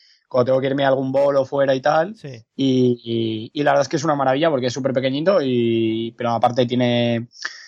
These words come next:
Speaker 1: tiene maletero, tiene bastante maletero y tal, y, y guay. Porque yo no conduzco tampoco muy bien,
Speaker 2: Hmm.
Speaker 1: entonces necesito un coche que sea bastante fácil de conducir.
Speaker 2: Sí.
Speaker 1: Y,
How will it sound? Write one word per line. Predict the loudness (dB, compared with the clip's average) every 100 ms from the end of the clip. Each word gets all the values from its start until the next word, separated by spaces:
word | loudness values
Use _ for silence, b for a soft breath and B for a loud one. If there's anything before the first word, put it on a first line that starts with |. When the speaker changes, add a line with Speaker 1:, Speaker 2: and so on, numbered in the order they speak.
| B _
Speaker 1:
tiene | -2 0
maletero, | 0 0 2 2 2
tiene | 2
bastante | 0 0 0
maletero | 0 0 0 0
y | 2
tal, | 2 2 2
y, | 2 2 0 -4 -8 -10 -12 -16 -20 -20 _
y | -2
guay. | 2 2 0 -10 _ _
Porque | -2 0 0 -4 -10
yo | -4 0 2
no | 2
conduzco | 2 2 0 2
tampoco | 2 2 2
muy | 0 0
bien, | 2 2 0 -6 B B
Speaker 2:
Hmm. | -20 -10
Speaker 1:
entonces | -6 -4 0 2
necesito | 2 0 0 2 2
un | 2 0
coche | 0 -2 -2
que | -2
sea | -2 0 2 4 4 0
bastante | -4 -2 -2 0 -2 -2 -2
fácil | 0 0 0 -2
de | -2
conducir. | -4 -4 -4 -4 -4 -8
Speaker 2:
Sí. | _ -18 -18 -20 _
Speaker 1:
Y, | 0 4 4 2 0 0 0 -2 -6